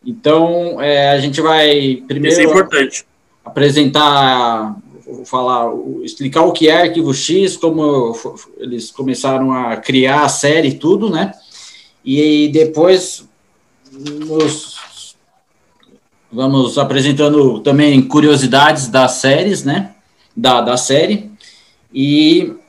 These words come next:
Speaker 1: e vamos fazer também um breve panorama, assim, é, passando por alguns episódios me-, memoráveis que a série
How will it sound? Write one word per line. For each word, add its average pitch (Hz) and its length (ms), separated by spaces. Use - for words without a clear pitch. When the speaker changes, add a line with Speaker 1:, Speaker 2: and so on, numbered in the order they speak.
Speaker 1:
e 156 260
vamos 156 200
fazer 165 240
também 170 280
um 165 300
breve 165 300
panorama, 151 800
assim, 147 360
é, 127 260
passando 139 420
por 147 220
alguns 127 400
episódios 127 720
me-, 113 440
memoráveis 127 760
que - 80
a 107 80
série 107 420